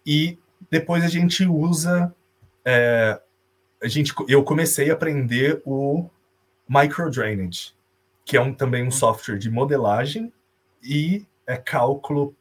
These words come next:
Speaker 1: pra dimensionamento de drenagem, é, tanto esgoto quanto águas pluviais. Então, a gente começou a usar isso aí.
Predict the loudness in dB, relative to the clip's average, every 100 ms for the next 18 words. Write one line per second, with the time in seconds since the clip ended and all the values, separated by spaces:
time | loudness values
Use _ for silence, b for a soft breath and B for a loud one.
0 | _ _ -2 0 0 -4 -6 -6 -4 -4
1 | -4 -6 -6 -8 -6 -4 -2 0 0 -2
2 | -4 -8 b b b -4 -4 0 -2 0
3 | -2 -4 -4 B _ -6 -4 0 0 0
4 | -4 -8 -8 _ _ _ -6 -2 -2 -4
5 | -8 -6 -4 -2 -2 0 0 -2 -6 -6
6 | -2 -2 -2 -6 -14 b b b -12 -6
7 | -2 -2 -2 -4 -6 -6 -6 -8 -8 -6
8 | -6 -6 -6 -2 0 0 -2 -2 -2